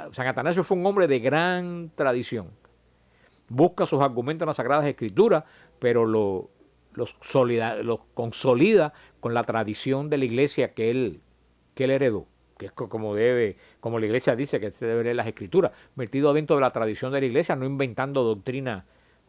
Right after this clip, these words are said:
nuevas. La, la idea, eh, la idea de San Atanasio influyó tremendamente y decisivamente en todos los dogmas del siglo, del siglo cuarto. Fue el gran defensor de la doctrina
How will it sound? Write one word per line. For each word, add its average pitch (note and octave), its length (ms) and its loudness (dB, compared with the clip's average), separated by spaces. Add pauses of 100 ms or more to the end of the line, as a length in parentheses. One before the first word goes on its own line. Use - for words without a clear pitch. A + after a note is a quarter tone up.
nuevas. C#3 460 0 (960)
La, C#3 180 -6
la C3+ 160 0
idea, E3 380 4
eh, C#3 200 -4
la B2+ 100 -2
idea D3+ 240 0
de F#3+ 160 -4
San C#3+ 160 -2
Atanasio C3+ 500 -2 (280)
influyó C3 680 2
tremendamente D#3 800 -2
y C#3+ 40 2
decisivamente C#3 680 -2
en A2 80 -10
todos E3 260 4
los C3 140 2
dogmas D3 400 0
del A2 200 -6
siglo, C#3 500 -2 (420)
del G#2+ 100 -8
siglo C3+ 300 -4
cuarto. G#2 320 -6
Fue D3+ 320 0 (240)
el A#2+ 100 -12
gran D3+ 200 -2
defensor D#3+ 480 0
de D#3 100 2
la B2 100 2
doctrina B2+ 640 -4